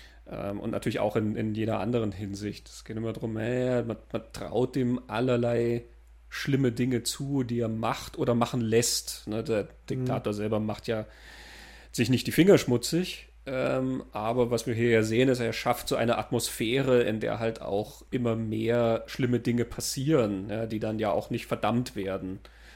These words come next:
Speaker 1: Ne, also es gibt Ausschreitungen, ähm, wo dann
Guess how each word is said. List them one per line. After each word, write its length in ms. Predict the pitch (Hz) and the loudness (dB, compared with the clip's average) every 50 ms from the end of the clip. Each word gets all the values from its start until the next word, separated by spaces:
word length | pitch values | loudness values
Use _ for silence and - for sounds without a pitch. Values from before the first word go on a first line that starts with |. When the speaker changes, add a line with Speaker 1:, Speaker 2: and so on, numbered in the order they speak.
| - - | -20 -12
Speaker 1:
Ne, 180 | - 120 120 - | -10 -8 -8 -6
also 200 | - 104 - 104 | -6 -6 -6 -6
es 100 | - - | -6 -6
gibt 160 | 127 - - | -8 -4 0
Ausschreitungen, 1080 | 95 101 113 113 - - 131 113 113 113 - 123 120 117 117 117 117 113 113 113 110 - | 2 2 2 2 2 2 2 2 2 4 4 2 2 2 2 0 0 0 0 -2 -2 -2
ähm, 560 | - 110 107 107 110 107 110 110 110 107 - - - - - - - - - - - - - - - - - - - - | -2 0 0 0 0 0 -2 -2 -4 -4 -6 -8 -12 -20 -20 -20 -20 -20 -20 -20 -20 -20 -20 -20 -20 -20 -20 -20 -12 -10
wo 520 | - 110 107 110 110 110 110 113 113 113 | -10 -8 -4 -2 -2 0 2 4 4 2
dann 500 | 113 113 117 107 110 113 117 117 117 | 4 2 0 0 2 2 0 0 -2